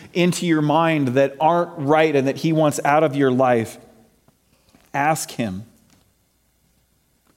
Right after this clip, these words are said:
to help you. And then when he communicates things to you,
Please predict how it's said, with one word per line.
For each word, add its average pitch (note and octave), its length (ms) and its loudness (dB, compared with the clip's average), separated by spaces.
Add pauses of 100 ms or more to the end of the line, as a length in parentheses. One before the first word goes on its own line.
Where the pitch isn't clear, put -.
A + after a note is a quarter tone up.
to - 100 -6
help C#3 320 -10
you. - 160 -18 (2000)
And B2 120 -4
then D#3 140 0
when E3 120 -2
he D#3+ 120 0
communicates D#3+ 720 -2
things D3 320 -6
to D3+ 100 -4
you, B2 300 -2